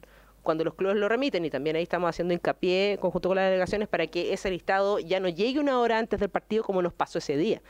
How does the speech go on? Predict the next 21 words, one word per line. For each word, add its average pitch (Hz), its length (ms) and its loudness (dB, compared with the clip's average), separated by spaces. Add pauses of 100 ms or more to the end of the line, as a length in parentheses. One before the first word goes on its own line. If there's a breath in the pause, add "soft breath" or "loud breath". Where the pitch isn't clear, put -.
(260 loud breath)
porque - 200 -4
si 185 120 -4
ese 226 120 0
listado 202 300 0
llegaba 175 320 2
antes, - 260 -2
oye, 160 160 -2
esta - 160 -4
persona 139 280 -8
viene 131 160 -8
saliendo 139 340 -6
de 135 60 2
derecho 147 180 -2
de 190 60 -4
admisión. - 280 -6 (1500 loud breath)
Y 175 120 2
esa 214 360 0
posibilidad 180 640 -2
no 190 300 0
la 190 140 0
tuvimos. - 600 -4